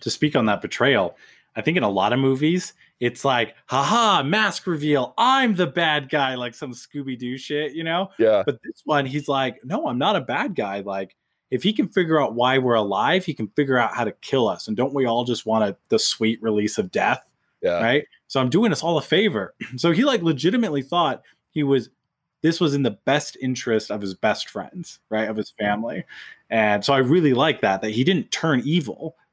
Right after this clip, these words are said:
Speaker 2: Yeah.
Speaker 1: right? He just had a kind of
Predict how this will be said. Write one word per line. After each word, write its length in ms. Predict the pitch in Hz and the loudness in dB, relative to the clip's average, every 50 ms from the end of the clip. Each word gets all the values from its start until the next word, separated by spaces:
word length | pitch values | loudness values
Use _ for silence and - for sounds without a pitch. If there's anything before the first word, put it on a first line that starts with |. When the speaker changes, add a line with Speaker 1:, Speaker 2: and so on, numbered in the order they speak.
| _ - | _ -2
Speaker 2:
Yeah. 140 | - 78 - | -2 0 0
Speaker 1:
right? 220 | 101 110 135 143 127 | -2 -4 -4 -2 0
He 100 | 131 135 | -2 2
just 380 | 131 143 143 139 - - - - _ _ _ _ _ _ _ _ _ _ - | 2 2 2 2 0 -4 -10 -14 _ _ _ _ _ _ _ _ _ _ -10
had 280 | 120 - 120 127 127 | -2 0 0 2 2
a 120 | 131 127 127 - _ | 0 -2 -2 -6 _
kind 160 | - 131 127 | -2 0 2
of 420 | 123 123 120 123 107 - 147 143 | 2 0 0 -2 -8 -10 -14 -16